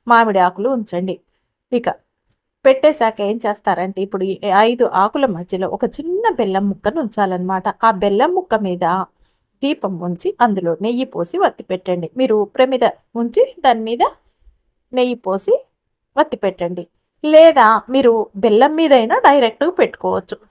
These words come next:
ఒక చిన్న బెల్లం గడ్డ తీసేసుకొని దాన్ని మధ్యలో గుంటలాగా తీసేసి ఆ గుంటలో ఈ వత్తిని పెట్టేసండి. పువ్వొత్తిని చేసి పెట్టుకొని చక్కగా మధ్యలో నెయ్యి వేసి దీపం వెలిగించేసినా సరిపోతుంది.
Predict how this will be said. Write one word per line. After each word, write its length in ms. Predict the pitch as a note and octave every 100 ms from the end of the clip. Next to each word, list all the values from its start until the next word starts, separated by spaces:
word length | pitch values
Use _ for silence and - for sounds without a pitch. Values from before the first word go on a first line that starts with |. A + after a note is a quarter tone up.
| B3+
ఒక 120 | A#3+
చిన్న 360 | C4 B3+ C4 C4
బెల్లం 380 | G3 F#3+ A3 A#3
గడ్డ 140 | A3
తీసేసుకొని 760 | E3 F3+ F#3 A3 A3 - F#3 F#3+
దాన్ని 320 | F#3 F#3 F#3
మధ్యలో 380 | G3+ G3+ A3+ A3+
గుంటలాగా 540 | F#3+ F3+ F#3 G#3+ G3+
తీసేసి 640 | - E3 F#3 G#3 - A#4 C5+ _ - _ _ -
ఆ 80 | B3+
గుంటలో 440 | G3+ G#3+ G#3 A#3+
ఈ 120 | A3+
వత్తిని 340 | F#3+ F#3 - C4
పెట్టేసండి. 720 | G3 E3 G3+ A#3 F#3+ F3+ G3+
పువ్వొత్తిని 600 | G#3 B3 B3 C4 B3 A3+ -
చేసి 180 | - -
పెట్టుకొని 540 | G#3 G#3 - E3+ G3 C5
చక్కగా 800 | - C4+ - G#3+ F#3 F3+ F#3 F#3 _ _ _ G3+
మధ్యలో 320 | A#3 A#3 G#3+ G3
నెయ్యి 320 | G#3+ B3+ C#4
వేసి 400 | G#3+ F3 - E3
దీపం 340 | G3+ C#4 - A#3+
వెలిగించేసినా 720 | G#3+ F#3+ F#3+ - F#3 - -
సరిపోతుంది. 800 | - C#4+ - F3+ F3+ F3+ F3+